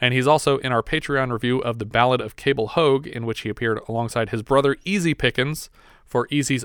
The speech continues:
only feature film role. Elizabeth Brooks played Marcia. This was her first film, and she was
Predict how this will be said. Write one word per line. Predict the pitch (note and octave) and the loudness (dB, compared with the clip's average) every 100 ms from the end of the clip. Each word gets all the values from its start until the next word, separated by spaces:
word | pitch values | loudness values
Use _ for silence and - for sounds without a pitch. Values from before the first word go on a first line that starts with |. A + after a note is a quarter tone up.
| - | -4
only | C#3 D3+ C#3+ | -4 -2 -6
feature | - C3+ - | -6 -8 -8
film | A#2+ A#2+ A#2 A2+ A#2+ | -8 -6 -4 -6 -4
role. | G#2+ F#2 - - - _ _ _ _ _ _ _ _ - | -4 -4 -10 -20 -20 _ _ _ _ _ _ _ _ 0
Elizabeth | C#3 F3 E3+ E3 - | 4 4 4 2 2
Brooks | F3 F#3+ - | 2 2 0
played | D#3 C#3 B2+ | 2 2 4
Marcia. | C#3+ F#3 - F3+ G#3 - | 2 2 2 0 0 -2
This | C3+ | -2
was | B2+ C3 | 0 -2
her | B2 | 0
first | E3+ F3 - | 0 0 0
film, | D#3 E3 F3+ | 0 0 0
and | B2 A#2+ | -4 -2
she | B2+ | 0
was | A#2+ A#2 | 2 0